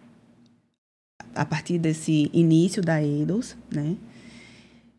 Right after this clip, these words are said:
E faço esse trabalho de comunicação social, habilidades sociais. Então, é um trabalho bem específico que exigiu muito de mim e que eu precisei abrir mão de outras coisas que eu fazia, né?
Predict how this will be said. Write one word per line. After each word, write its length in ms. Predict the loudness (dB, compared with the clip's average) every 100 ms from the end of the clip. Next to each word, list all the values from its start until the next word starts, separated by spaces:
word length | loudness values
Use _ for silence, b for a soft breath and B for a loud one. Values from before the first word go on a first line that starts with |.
| -10
E 40 | -4
faço 280 | 0 0
esse 140 | 0 -2
trabalho 480 | -2 2 4 4 2
de 80 | 2
comunicação 520 | 2 2 0 -2 -2
social, 680 | -4 -4 -2 0 2 0
habilidades 520 | 2 2 2 0 -2 -4
sociais. 640 | -6 -6 -2 2 2 2
Então, 460 | 0 -2 -2 -4 -6 B B B B B B
é 100 | -2
um 80 | 0
trabalho 400 | 0 2 4 2
bem 260 | 4 4 4
específico 720 | 0 -4 -4 0 0 -2 -4
que 120 | -2
exigiu 380 | 0 2 2 4
muito 260 | 2 2
de 80 | 0
mim 280 | 2 4 4
e 40 |
que 80 | 2
eu 60 | -2
precisei 440 | -2 -2 0 0
abrir 380 | 0 0 0 0
mão 380 | 2 2 2 0 -4 -6
de 140 | 0 4
outras 380 | 4 4 0 -2
coisas 340 | -2 0 -2
que 100 | -2
eu 60 | -4
fazia, 560 | -2 -4 -2 -2 -2 -6 -20 -20 -20 -20 -20 -14 -8
né? 180 | -6